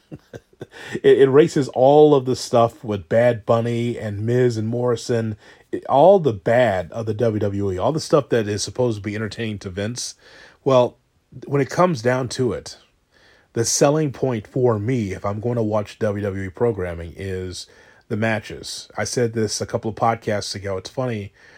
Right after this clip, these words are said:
that Raw is so bad that I don't know how you all watch it. Now, I work mornings now, so I have the opportunity, if I wanted to, to watch, um, three hours of Raw. I can't do it.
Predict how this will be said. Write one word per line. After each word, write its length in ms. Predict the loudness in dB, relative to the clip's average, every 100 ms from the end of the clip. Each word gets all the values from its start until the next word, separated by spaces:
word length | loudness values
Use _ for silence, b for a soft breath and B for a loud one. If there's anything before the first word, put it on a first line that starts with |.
| b b -2
that 240 | 0 0 -4
Raw 560 | 2 6 6 6 2 -4 -4
is 220 | -4 -2
so 240 | 4 4
bad 460 | 6 2 2 -6 -12 _ _ _ _ -6
that 200 | 0 2
I 40 |
don't 140 | 4 4
know 120 | 2
how 120 | 2
you 280 | 0 2 2
all 200 | 2 2
watch 320 | 2 0 -2
it. 100 | -12
Now, 320 | -6 -6 -6 B B 0
I 100 | 4
work 240 | 4 4
mornings 380 | 0 0 -2 -4
now, 220 | -4 -4
so 160 | -4 -2
I 40 |
have 100 | -2
the 80 | -2
opportunity, 520 | -2 -4 -6 -4 -2
if 120 | -2
I 60 | -2
wanted 360 | -2 -2 -4
to, 200 | -6 -6 -4
to 120 | -6
watch, 460 | 0 0 0 -8 -18 B B B -16 -8
um, 140 | -8
three 280 | -4 2 4
hours 200 | 4 2
of 100 | 2
Raw. 200 | 2 2
I 120 | 0
can't 280 | -4 -4 -4
do 160 | -2 -6
it. 120 | -6